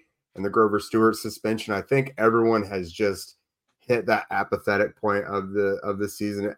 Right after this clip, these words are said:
I don't want it to get like last year where everyone was so jaded.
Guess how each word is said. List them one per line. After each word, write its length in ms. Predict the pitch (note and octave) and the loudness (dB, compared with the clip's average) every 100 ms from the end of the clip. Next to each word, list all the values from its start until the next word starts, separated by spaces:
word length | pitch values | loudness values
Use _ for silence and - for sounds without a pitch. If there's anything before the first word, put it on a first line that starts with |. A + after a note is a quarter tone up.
| _ | _
I 120 | A2 G#2+ | -2 -2
don't 420 | G#2+ D3 E3 E3+ | 2 6 6 6
want 180 | F3 D#3+ | 6 4
it 120 | D3 | 2
to 100 | C#3+ | -2
get 220 | C3 B2+ | 0 0
like 200 | A#2+ A2 | -2 -4
last 440 | A#2 A2 F#2+ - F#2+ | -4 -4 -6 -10 -10
year 240 | F2+ F2 _ _ _ | -8 -10 _ _ _
where 140 | A2 G#2+ | 4 6
everyone 360 | A2+ G#2+ G2 | 6 2 -2
was 140 | F#2 - | -6 -2
so 200 | A2 G#2+ | 0 0
jaded. 500 | G2 G2 F#2 E2+ | 0 0 -2 -4